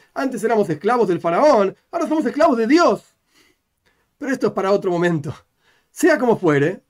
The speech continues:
ese es el concepto central, básico, de la salida de Egipto. Ahora somos libres. Ok. Pero hay algo muchísimo más profundo. Y como ya hablamos varias veces, la lengua santa es una lengua muy particular,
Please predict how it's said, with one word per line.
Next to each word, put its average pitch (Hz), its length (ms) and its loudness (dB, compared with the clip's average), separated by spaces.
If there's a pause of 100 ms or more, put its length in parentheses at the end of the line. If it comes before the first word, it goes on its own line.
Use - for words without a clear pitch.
ese 403 180 -8
es 294 60 -4
el 254 60 -2
concepto 214 420 -2
central, 160 680 -2
básico, 151 840 -4 (220)
de 208 120 -2
la 220 80 -4
salida 233 280 -4
de 208 80 0
Egipto. 190 460 -6
Ahora 311 180 0
somos 285 220 2
libres. 202 720 0 (360)
Ok. 202 180 -10 (840)
Pero 214 140 -2
hay 240 80 0
algo 214 160 2
muchísimo 190 520 -2
más 175 180 -2
profundo. 143 520 -8 (840)
Y 196 80 -6
como 180 160 0
ya 220 100 -4
hablamos 233 240 2
varias 196 220 2
veces, 151 500 -4 (160)
la 151 160 0
lengua 180 360 2
santa 151 640 -6 (280)
es 220 160 -8
una 190 120 0
lengua 190 300 2
muy 202 340 2
particular, 139 760 -4